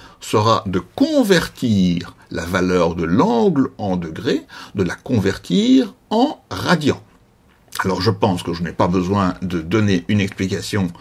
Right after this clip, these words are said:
sur la formule, puisqu'on va simplement prendre l'angle en degrés,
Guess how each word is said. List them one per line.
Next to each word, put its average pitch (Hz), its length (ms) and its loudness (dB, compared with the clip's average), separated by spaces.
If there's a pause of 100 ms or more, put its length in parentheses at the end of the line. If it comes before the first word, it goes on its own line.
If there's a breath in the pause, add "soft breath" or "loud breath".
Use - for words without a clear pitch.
(240 loud breath)
sur - 340 -4
la 71 120 -10
formule, 170 500 2
puisqu'on - 360 -4
va - 200 -2
simplement 147 680 -2
prendre 90 680 -2 (260 loud breath)
l'angle 90 600 0 (520)
en 247 220 8
degrés, 135 680 2